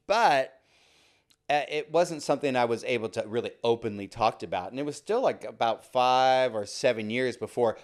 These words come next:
the first Queer Eye for the Straight Guy came out. And I was like, "Oh, I was just ahead of the curve." And, and so I've always been a little ahead of the curve. And so when, uh, uh, openly gay,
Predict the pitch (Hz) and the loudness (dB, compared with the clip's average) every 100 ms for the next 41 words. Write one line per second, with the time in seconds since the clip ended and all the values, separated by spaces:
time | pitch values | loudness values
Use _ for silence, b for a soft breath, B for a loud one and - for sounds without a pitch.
0 | - 131 - 147 127 - - 147 147 135 | -6 -6 -2 -2 -2 -6 2 6 8 6
1 | 123 117 107 - - 202 247 - 110 95 | 2 -4 -10 -14 -2 0 0 -2 -4 -4
2 | 95 131 _ _ _ - 135 117 107 98 | -8 -14 _ _ _ -8 -4 -4 -2 0
3 | 107 170 B - 143 147 139 - - 226 | 0 -2 B -8 -4 -4 -6 -10 -4 2
4 | 208 190 160 131 117 - 190 151 131 175 | 4 6 4 0 -6 -16 -14 -12 -6 -4
5 | 185 170 160 175 190 190 175 151 127 127 | -2 -6 -8 -6 -2 -2 -2 -4 -8 -16
6 | - b b b 226 226 240 233 - 190 | -18 b b b -10 -2 0 0 2 4
7 | 220 202 147 151 139 143 151 160 170 156 | 6 4 0 -2 -2 -4 0 2 4 4
8 | 147 127 127 110 101 90 98 - 95 92 | 4 2 0 -2 -2 -8 -12 -8 -6 -6
9 | 90 98 - 143 135 B B B B _ | -10 -8 2 4 4 B B B B _
10 | _ _ 156 165 165 165 156 151 143 139 | _ _ -4 -2 0 0 4 4 4 2
11 | - _ _ _ _ 151 143 123 - 165 | -2 _ _ _ _ -6 -4 -4 2 2
12 | 170 139 127 104 123 120 120 117 | 2 -4 -6 -4 -2 0 2 0